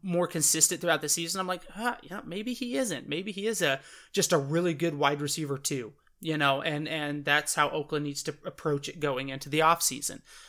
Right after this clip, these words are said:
uh, which is unfortunate because the guy has made so many baller plays for Oakland. Uh, but boy, recently, what was the other, against, it was against the Texans, I believe. He had a couple of really bad drop passes in that game that would have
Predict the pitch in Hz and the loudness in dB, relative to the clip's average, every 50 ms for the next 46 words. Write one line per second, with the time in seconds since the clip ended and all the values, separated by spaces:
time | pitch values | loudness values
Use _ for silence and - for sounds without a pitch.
0 | - - 156 165 190 220 - - 214 220 220 180 - - 240 269 - - - 170 | -2 2 4 4 4 4 4 4 4 4 4 4 4 2 2 2 4 2 2 0
1 | 170 - 208 - - 190 170 - 196 165 190 175 202 202 165 165 175 165 165 - | 0 0 0 2 4 4 6 6 6 6 6 6 6 6 4 4 2 2 4 6
2 | - 185 185 190 190 180 160 139 - - 160 156 170 175 175 156 - - 175 165 | 6 6 6 4 2 -2 -4 -2 0 4 6 6 8 8 6 4 4 2 2 4
3 | 180 196 185 - - - 156 151 151 147 139 139 - 156 156 170 180 - - - | 4 4 4 2 2 2 2 0 2 0 -2 -2 0 0 0 0 0 -4 -12 -18
4 | - - - - - 175 180 170 165 160 156 180 175 170 - - 165 170 180 190 | -20 -20 -20 -8 2 6 6 8 8 6 6 4 2 2 2 -4 -4 0 2 2
5 | 190 175 156 175 208 202 - - - 165 170 170 214 - 269 - - 214 214 220 | 2 2 2 2 2 2 2 2 2 0 0 2 2 2 2 2 6 6 6 8
6 | 214 196 190 226 220 220 - - 214 202 202 - 226 196 233 214 - 208 175 - | 8 6 6 6 6 4 2 4 6 6 6 6 4 4 6 6 6 6 6 6
7 | - 226 262 269 - - 185 165 143 156 139 139 - 127 120 117 120 117 117 - | 6 6 6 6 4 0 -2 2 4 4 2 2 0 -4 -6 -6 -8 -10 -10 -14
8 | - - - - - - - - - 269 285 220 - - - 208 226 - 180 156 | -16 -20 -20 -20 -20 -20 -6 2 4 6 8 8 6 6 6 6 6 6 4 4
9 | 147 143 139 143 143 160 208 262 269 190 151 139 143 131 131 131 143 143 135 151 | 4 2 2 0 4 6 6 8 8 8 6 6 6 6 6 6 4 2 4 6
10 | 165 170 180 180 - 190 196 202 196 - 202 175 196 196 202 233 240 - - 180 | 6 6 6 6 6 6 6 6 6 4 2 2 2 4 4 4 4 2 -2 -2
11 | 165 170 156 - 170 160 156 | 0 0 0 0 0 -2 -2